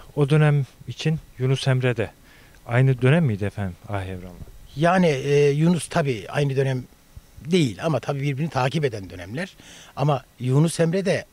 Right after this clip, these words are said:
Speaker 2: yani şu, Yunus Emre de mesela Yunus'un şiirlerinde hep şeyi görürsünüz.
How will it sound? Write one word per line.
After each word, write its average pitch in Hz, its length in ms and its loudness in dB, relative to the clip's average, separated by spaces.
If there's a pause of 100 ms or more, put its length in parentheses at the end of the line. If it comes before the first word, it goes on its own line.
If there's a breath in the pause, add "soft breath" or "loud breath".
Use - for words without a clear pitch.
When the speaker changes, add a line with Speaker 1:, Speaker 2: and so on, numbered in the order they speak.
(160)
Speaker 2:
yani 107 420 -6
şu, - 340 -6 (400 loud breath)
Yunus 135 280 0
Emre 151 240 2
de 185 200 -6 (360 loud breath)
mesela 131 280 -4
Yunus'un 147 380 2
şiirlerinde 139 680 0
hep 156 160 -2
şeyi 170 260 0
görürsünüz. 104 580 -8